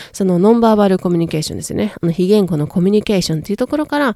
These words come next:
この先の会話の進行方向、これは右に行くのか、左に行くのか、前に行くのか、後ろに行くのかみたいな、その進行方向っていうのを読み取って、この通訳の仕方っていうのも変えることもできるし、例えば語尾の使い方っていうのも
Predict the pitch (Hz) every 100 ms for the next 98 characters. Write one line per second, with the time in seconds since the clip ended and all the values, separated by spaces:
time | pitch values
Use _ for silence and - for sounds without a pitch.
0 | - - - 254 254 226 269 254 - 220
1 | 247 233 226 247 240 233 226 208 - -
2 | 196 208 208 180 170 196 240 247 240 226
3 | 165 165 185 185 180 175 165 143 151 156
4 | 233 226 160 175 175 - 160 - 202 170
5 | 170 165 - 165 156 156 170 - - -
6 | - 170 - 285 285 277 269 247 156 151
7 | 151 143 170 220 233 - - 294 240 165
8 | 147 233 226 170 156 151 - 233 160 -
9 | 170 160 156 - 175 180 196 185 160 156
10 | 190 175 - 254 240 220 160 202 294 247
11 | 151 - 175 170 175 156 160 147